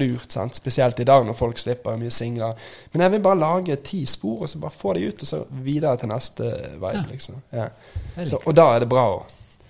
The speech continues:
Speaker 1: sant? Bare kunne slenge sekken på ryggen og være der i løpet av fem minutter.
Speaker 2: Ja. Og være i støtet når du skal.
Speaker 1: Nå, ja, men det er akkurat det, sant?
Speaker 2: Ja.
Speaker 1: Støtet, og støtet kommer, det er som et sjokk, sant? Det kommer fort,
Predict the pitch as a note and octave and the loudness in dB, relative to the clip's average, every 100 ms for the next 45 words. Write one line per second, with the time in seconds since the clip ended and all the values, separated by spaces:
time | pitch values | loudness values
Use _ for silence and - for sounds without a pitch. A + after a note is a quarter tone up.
0 | - - - _ - A#2+ A#2+ - - - | -20 -20 -20 _ -6 -6 -6 -14 -20 -4
1 | A#2 A#2+ B2+ A#2 A#2+ A#2 A#2 A#2 A#2 A#2+ | -2 -2 -2 -2 -2 -4 -2 -4 -6 -8
2 | A#2 A#2 G#2 A2 A2+ A2+ A#2 G2+ F2+ A2+ | -8 -8 -6 -2 0 0 0 -2 -6 -8
3 | - - A2 A2+ - - - - - A2+ | -8 -6 -6 -6 -8 -10 -6 -6 -6 -8
4 | G#2+ - - _ _ _ _ - B2+ A2+ | -8 -10 -20 _ _ _ _ -14 -6 -4
5 | G#2+ G#2+ - A#2 A2 - F2+ - - - | -4 -4 -4 -2 -4 -6 -14 -14 -20 -8
6 | A2 G2 - F#2+ - D3 D3 G3+ - - | -6 -4 -4 -6 -4 2 6 8 8 6
7 | - D#3+ E3 D#3+ A#2+ C#3 C3+ F#2+ - F3 | 2 0 2 2 2 2 2 2 6 4
8 | D#3+ A#2 - F3+ F3 C#3 D3+ F3 D#3+ F3 | 4 0 0 2 0 -2 -6 -8 -4 -2
9 | D#3+ C3 A#2+ A#2+ A2+ - C#3 D3+ - _ | -2 -2 -4 -4 -4 -8 -8 -12 -14 _
10 | - C#3+ D3 D3 F3 - | -14 -4 -2 4 4 4